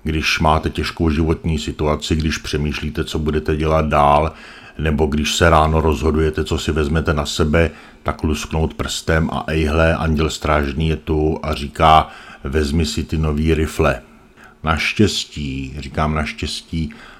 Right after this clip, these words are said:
to takhle nefunguje. Ten onen anděl strážný, nebo já budu používat to slovo průvodce, se zjevuje pouze za specifických okolností. A nemusí se zjevovat jen horolezcům ve vysokých nadmořských výškách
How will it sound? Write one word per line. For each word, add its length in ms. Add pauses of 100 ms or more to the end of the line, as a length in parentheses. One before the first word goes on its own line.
(140)
to 160
takhle 400
nefunguje. 680 (840)
Ten 380 (180)
onen 500 (220)
anděl 400
strážný, 680
nebo 340 (200)
já 140
budu 180
používat 480
to 80
slovo 300
průvodce, 840 (580)
se 320
zjevuje 480
pouze 640 (280)
za 160
specifických 880
okolností. 840 (760)
A 100
nemusí 420
se 220
zjevovat 520
jen 140
horolezcům 1000
ve 180
vysokých 540
nadmořských 680
výškách 800